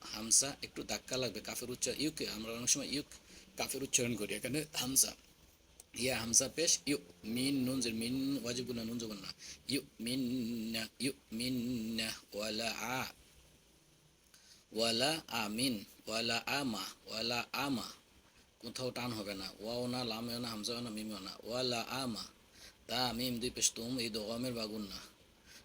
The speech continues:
তুম মু, আবার হামজা, একই শব্দ। মুমিনাতুন,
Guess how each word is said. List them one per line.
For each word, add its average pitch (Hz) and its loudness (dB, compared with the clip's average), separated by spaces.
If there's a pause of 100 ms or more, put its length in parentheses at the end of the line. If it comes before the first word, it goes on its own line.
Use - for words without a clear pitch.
তুম 123 0 (380)
মু, 123 2
আবার 117 -4
হামজা, 107 0
একই 104 -4
শব্দ। 104 -2 (280)
মুমিনাতুন, 117 0